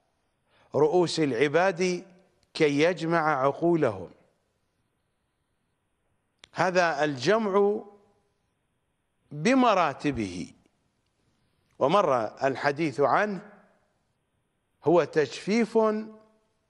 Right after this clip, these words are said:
للجهالة، لمنبع من منابع الظلم، لمنبع من منابع البرنامج الإبليسي،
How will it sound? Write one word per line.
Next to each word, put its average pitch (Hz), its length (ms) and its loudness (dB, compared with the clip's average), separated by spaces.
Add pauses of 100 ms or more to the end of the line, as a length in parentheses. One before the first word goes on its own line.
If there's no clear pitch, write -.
(1200)
للجهالة، 156 1000 -2 (1400)
لمنبع 170 840 0 (360)
من 147 300 0
منابع 151 720 0
الظلم، 127 500 0 (1080)
لمنبع 156 840 0 (400)
من 139 260 0
منابع 151 760 0 (500)
البرنامج 139 760 0
الإبليسي، 123 800 -4